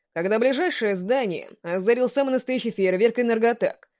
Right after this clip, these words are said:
вместе с которыми голод выскочил на искрящем фиолетовыми всполохами скакуне. Перекошенное от презрения к совокупляющимся людишкам лицо всадника горело злобой. И ещё раз быстро взмахнув весами, старик выпустил вокруг волну —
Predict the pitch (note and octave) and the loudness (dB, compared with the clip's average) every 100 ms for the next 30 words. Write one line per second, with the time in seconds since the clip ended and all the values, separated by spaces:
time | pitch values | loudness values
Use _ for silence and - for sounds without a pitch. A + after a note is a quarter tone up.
0 | _ - F3 G#3+ B3+ - D4 E4+ D#4 A#3 | _ -8 -2 -2 -2 0 2 2 0 2
1 | A3+ G#3+ G3+ B3 - D#3+ - - - F3 | 4 4 0 -2 -4 -8 -8 -10 -12 -6
2 | F#3 F#3+ A3 B3+ A#3+ - D#3 - G#3 D4 | -4 -4 0 2 2 -2 -10 -2 -2 0
3 | C4 A3 G3+ F3+ - B3 G#3 F#3 F3+ - | 0 0 0 -6 -2 -2 0 -2 -4 -2
4 | G#3+ A#3+ F#3 - - _ _ _ _ - | 0 0 0 -6 -18 _ _ _ _ -4
5 | F3 G#3+ E4+ G4+ D4 C4+ B3 A3 C4 D4 | 2 2 2 -2 -2 -2 -2 -2 -2 -2
6 | G3+ C#3 - - G#3+ B3+ C#4 D4+ - A3+ | -4 -6 -8 -2 0 2 0 -2 -2 -4
7 | A3+ A#3 A#3 A#3+ G3+ G3+ G3 F3+ - A#3+ | -2 -2 -2 -2 -2 -2 -2 -6 0 0
8 | F#3 F3 D#3 - - _ _ - E3+ G3 | 0 -4 -8 -10 -14 _ _ -4 4 6
9 | A#3 A#3+ G#3 A#3+ G#3 E3 - - _ _ | 8 4 2 0 0 0 -8 -12 _ _
10 | _ _ - G3 A3+ G4 F#4 C4+ C#4 C4+ | _ _ -4 0 0 2 0 0 -2 0
11 | B3+ A#3+ A#3+ A#3+ G3 G3 - C4 F3 - | 0 0 -2 -2 -2 -4 -4 -4 -4 -8
12 | - _ _ - - G3+ A3 A#3+ D4+ C#4 | -16 _ _ -16 -2 2 2 0 -4 -2
13 | B3+ A#3+ C4 C4 B3+ C4 G3 - | 0 0 0 2 2 2 0 -6